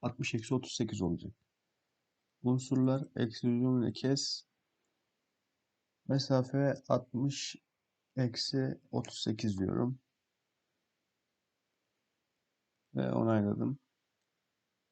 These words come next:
Görüyorsunuz. Daha sonra tekrar bu düzleme dik bak dedim. Çizim oluşturdum. Çizim oluşturmama da gerek yok. Direkt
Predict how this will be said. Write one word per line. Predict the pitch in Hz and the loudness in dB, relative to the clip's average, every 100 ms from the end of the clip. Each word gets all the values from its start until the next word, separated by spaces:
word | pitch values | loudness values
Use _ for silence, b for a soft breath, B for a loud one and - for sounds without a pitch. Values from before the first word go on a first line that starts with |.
| _ _ _ _ - | _ _ _ _ -6
Görüyorsunuz. | 123 110 101 117 135 - - _ _ _ _ _ _ _ _ _ _ _ - | -2 0 -2 -4 -4 -6 -14 _ _ _ _ _ _ _ _ _ _ _ 0
Daha | 156 135 | 4 4
sonra | 139 113 107 107 113 127 _ _ - | 4 2 4 2 0 -2 _ _ -6
tekrar | - 117 - 107 104 | -2 -2 0 2 2
bu | 113 | 2
düzleme | 113 110 107 104 | 0 2 2 2
dik | 107 123 - | 0 -4 -2
bak | 123 - | -4 -2
dedim. | 113 117 120 123 _ _ _ _ _ _ _ _ _ | -2 -2 -4 -8 _ _ _ _ _ _ _ _ _
Çizim | - 127 127 | -4 2 4
oluşturdum. | 120 117 - 120 113 117 117 127 _ _ _ _ _ _ _ _ _ _ _ _ _ _ _ _ _ _ _ _ - | 2 0 -2 -2 0 2 0 -4 _ _ _ _ _ _ _ _ _ _ _ _ _ _ _ _ _ _ _ _ -6
Çizim | 165 | 0
oluşturmama | 151 139 139 139 139 139 | 4 4 4 2 4 4
da | 127 | 4
gerek | 110 104 101 | 6 4 2
yok. | 123 123 _ 180 151 | -2 -4 _ -8 0
Direkt | 127 117 | 2 2